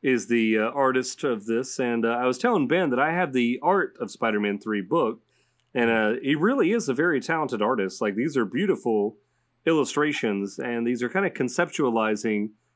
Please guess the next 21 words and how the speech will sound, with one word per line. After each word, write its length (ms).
the, 300
uh, 60
symbiote 580
costume 480
for 120
Spider-Man, 580
and 420
the 60
one 180
on 80
the 80
top 260
left 460
is, 320
like, 140
the 80
battle 300
damage 420
suit 240
for 100
Spider-Man. 680